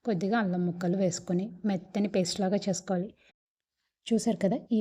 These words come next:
విధంగా మెత్తగా పేస్ట్ చేసుకొని పక్కన పెట్టుకోవాలి. ఇప్పుడు సేమ్ ప్యాన్లోకి వన్ టేబుల్ స్పూన్ బటరు, అదేవిధంగా వన్ టేబుల్ స్పూన్ ఆయిల్ అనేది వేసుకొని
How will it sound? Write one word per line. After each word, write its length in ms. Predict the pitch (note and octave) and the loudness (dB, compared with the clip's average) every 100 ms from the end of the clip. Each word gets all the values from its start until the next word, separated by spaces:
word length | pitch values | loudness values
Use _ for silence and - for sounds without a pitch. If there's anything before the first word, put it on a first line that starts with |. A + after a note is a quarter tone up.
| G#3 | 2
విధంగా 280 | F#3+ F#3+ B3+ | 2 2 2
మెత్తగా 320 | A3 G#3 G3 G#3+ | 2 2 2 2
పేస్ట్ 200 | F#3+ E3+ F#3+ | 0 0 0
చేసుకొని 300 | F3 B3+ D4+ | 0 2 2
పక్కన 200 | C#4+ F#3+ E3 | 2 2 0
పెట్టుకోవాలి. 340 | E3 - F3 - - | 0 -2 -4 -4 -6
ఇప్పుడు 200 | E3+ G3+ G3+ | 0 2 4
సేమ్ 240 | G3+ F3+ G#3 G#3+ | 4 6 4 2
ప్యాన్లోకి 520 | G3 F#3+ F#3 F3+ G3 G#3 | 2 4 4 2 -2 0
వన్ 140 | G3+ F#3+ | 2 4
టేబుల్ 240 | F#3 F#3+ E3+ | 4 4 2
స్పూన్ 220 | A3+ G#3 | 2 4
బటరు, 300 | F3+ F3+ F#3 - - - - - G3 | 4 4 4 2 -4 -20 -18 -4 4
అదేవిధంగా 460 | F#3+ G3 F#3+ G3 B3 | 6 6 4 0 0
వన్ 120 | G#3 F#3 | 0 0
టేబుల్ 220 | F#3 F#3+ - | 0 -2 -2
స్పూన్ 220 | G#3+ G#3+ G#3 | -2 0 0
ఆయిల్ 200 | F#3 F#3 | 2 2
అనేది 260 | F#3+ G3+ A3 G3 | 2 2 4 2
వేసుకొని 460 | F3+ - F#3 F3+ | 2 0 0 0